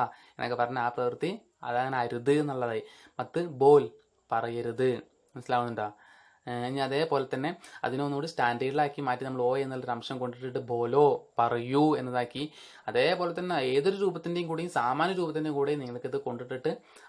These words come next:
ആ ഒരു പ്രവൃത്തിയെ അരുത് എന്നതാക്കി മാറ്റാൻ പറ്റും. ഓക്കെ, മത്ത് ബോലോ, സംസാരിക്കരുത്. ഓക്കെ, ഇനി നമുക്ക് ഒന്നുകൂടി ശ്രദ്ധിക്കുക. ഈ മത്ത് എന്നുള്ളത് നമ്മൾ അന്ന് ആ ഒരു ചോദ്യം ചോദിക്കുമ്പോൾ ക്യാ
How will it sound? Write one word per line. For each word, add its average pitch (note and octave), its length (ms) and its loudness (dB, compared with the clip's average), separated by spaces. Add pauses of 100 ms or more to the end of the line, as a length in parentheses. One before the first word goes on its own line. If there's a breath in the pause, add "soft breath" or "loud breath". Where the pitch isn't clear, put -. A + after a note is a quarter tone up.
ആ - 100 8
ഒരു G#2+ 120 2
പ്രവൃത്തിയെ B2 400 0 (380)
അരുത് A#2 280 0 (340)
എന്നതാക്കി A#2+ 440 -4
മാറ്റാൻ A2 320 -8
പറ്റും. A2 220 -16 (180)
ഓക്കെ, F3+ 160 -4 (440 loud breath)
മത്ത് C#3+ 280 2
ബോലോ, C3 320 6 (360)
സംസാരിക്കരുത്. A#2+ 760 -2 (480 soft breath)
ഓക്കെ, F3 200 -8 (300 loud breath)
ഇനി F#3 160 0
നമുക്ക് G#3+ 240 2
ഒന്നുകൂടി F3+ 260 0
ശ്രദ്ധിക്കുക. D3+ 380 0 (120)
ഈ - 20 -2 (120)
മത്ത് D3 300 -2
എന്നുള്ളത് C3+ 340 -4
നമ്മൾ C3 220 -2
അന്ന് B2+ 220 -2
ആ B2+ 120 4
ഒരു B2+ 100 -6 (140)
ചോദ്യം C3 280 -2
ചോദിക്കുമ്പോൾ C3+ 400 -2
ക്യാ B2 140 4